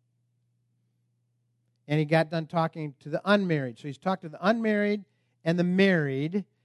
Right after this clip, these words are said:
and now he's gonna talk to the married who are in an unequally yoked situation. So he describes that. "If any brother has a wife who is an unbeliever and she consents to live with them, he should not divorce her.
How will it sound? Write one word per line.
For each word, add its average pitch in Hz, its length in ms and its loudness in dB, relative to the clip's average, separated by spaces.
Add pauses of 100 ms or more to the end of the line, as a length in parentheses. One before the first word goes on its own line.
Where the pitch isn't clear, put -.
and 156 120 -4
now 170 160 6
he's 208 120 0
gonna 202 160 -2
talk 180 340 -4
to 175 80 -14
the 160 120 -2
married 175 460 2
who 165 200 0
are 170 80 4
in 160 300 -4
an - 80 -16
unequally 170 640 -2
yoked 165 260 -2
situation. 147 720 -8 (240)
So - 140 -6
he 175 60 0
describes 160 540 -2
that. 98 220 -14 (1200)
"If 180 380 6
any 190 260 4
brother 202 360 2
has 180 240 2
a 160 80 4
wife 165 440 4
who 165 140 0
is 160 100 0
an 160 100 -4
unbeliever 156 800 -2 (240)
and 156 160 2
she 190 140 -6
consents 180 520 -4
to 160 60 -8
live 190 220 2
with 208 140 0
them, 143 160 -6
he 175 120 -6
should 190 200 -6
not 147 220 -2
divorce 220 380 -4
her. 82 180 -16